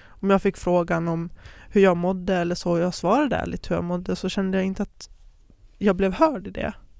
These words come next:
Just för att det var, det var svårt för andra runt omkring mig där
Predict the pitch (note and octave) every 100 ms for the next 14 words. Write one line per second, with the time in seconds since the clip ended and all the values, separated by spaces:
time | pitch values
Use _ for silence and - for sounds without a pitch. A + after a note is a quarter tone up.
0 | - - - - - G#3+ - G3 - G3
1 | F#3+ F#3+ - - - G3 A3+ G3+ - G3+
2 | - F#3+ F#3+ G3 G3 F#3 F#3 F#3 G3 F#3+
3 | F#3+ B3+ C4 F3+ F3 F3+ F3+ F#3